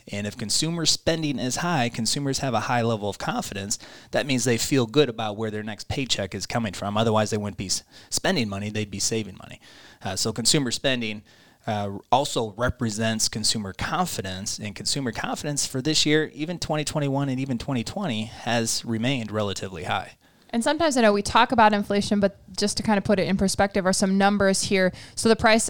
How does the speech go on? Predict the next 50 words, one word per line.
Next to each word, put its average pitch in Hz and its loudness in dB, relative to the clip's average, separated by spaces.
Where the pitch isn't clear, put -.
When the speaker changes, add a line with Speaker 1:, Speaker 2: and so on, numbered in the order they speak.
Speaker 2:
in 208 6
two 285 4
thousand 269 6
two 220 8
versus 185 0
the 170 -4
price 214 2
in 208 2
today's 208 2
dollars 185 6
of 185 6
a 185 2
couple 202 2
of 185 2
common 190 0
items. 180 0
So 190 8
a - -2
dozen 220 6
eggs 214 6
in 180 2
two 202 2
thousand 190 4
two, 220 2
a 185 2
dollar 156 2
three, 247 0
now 143 -2
a 139 -2
dollar - -4
sixty-six. - -2
Loaf 160 0
of 156 2
white 170 4
bread, 240 6
a - 0
dollar 170 4
two, 262 4
now 170 2
a 170 -2
dollar 165 0
sixty-four. 180 2
S-, - 0
a - -2
pound 202 4
of 170 0
bacon, 240 2
three 202 0
twenty-four 208 2
in 226 0